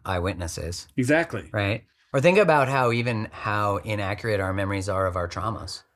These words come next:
Speaker 2: Well, I like to relate that to a fax machine. So if you fax something fifty times, a hundred times, how clear is the fax? Going back and looking at it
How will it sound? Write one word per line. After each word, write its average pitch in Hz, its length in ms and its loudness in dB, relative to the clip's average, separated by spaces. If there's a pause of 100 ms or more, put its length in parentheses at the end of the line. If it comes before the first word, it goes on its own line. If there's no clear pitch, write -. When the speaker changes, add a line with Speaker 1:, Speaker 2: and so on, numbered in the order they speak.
(420)
Speaker 2:
Well, 139 120 4
I 156 80 6
like 180 200 6
to 170 80 2
relate 147 280 4
that 131 180 0
to 131 80 -2
a 107 40 -2
fax 120 340 -4
machine. 92 380 -8 (220)
So - 220 2
if 117 120 2
you 170 100 2
fax 139 360 0
something 120 320 -4
fifty 123 340 -4
times, 113 400 -2
a 101 60 -6
hundred 113 280 -2
times, 110 500 -4 (320)
how 160 140 4
clear 156 340 4
is 113 160 0
the 120 100 -4
fax? - 580 -6 (600)
Going 139 280 2
back 127 240 0
and 120 100 -2
looking 123 320 0
at 90 160 -6
it 98 120 -10